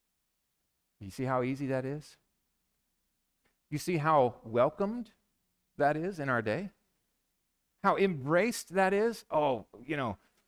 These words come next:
evangelism? No, that, that doesn't play. Don't tell anybody that they're off base." In fact, much the opposite. Just say, Hey, you should season in a little Jesus into your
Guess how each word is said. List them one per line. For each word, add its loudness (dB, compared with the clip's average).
evangelism? -2
No, -4
that, 0
that -6
doesn't -8
play. -20
Don't -4
tell 0
anybody 0
that -6
they're 2
off -2
base." -4
In -6
fact, 0
much -2
the 2
opposite. 0
Just -8
say, 2
Hey, 0
you -2
should -2
season 0
in 4
a 4
little 8
Jesus -2
into -2
your 2